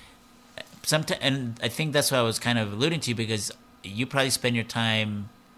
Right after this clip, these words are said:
a lot of ti-, or a lot of your time in a lot of different,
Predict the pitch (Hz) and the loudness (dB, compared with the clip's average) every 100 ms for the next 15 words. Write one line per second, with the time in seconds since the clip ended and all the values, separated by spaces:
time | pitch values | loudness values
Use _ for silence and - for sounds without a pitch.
0 | - - - - 101 160 196 - 117 113 | -20 -20 -20 -2 4 4 4 2 0 0
1 | 104 113 151 135 - 110 104 98 98 101 | 0 2 2 0 -2 -2 -2 -2 -2 0
2 | 117 110 117 - 117 107 98 | 0 0 -4 -2 -2 -2 -4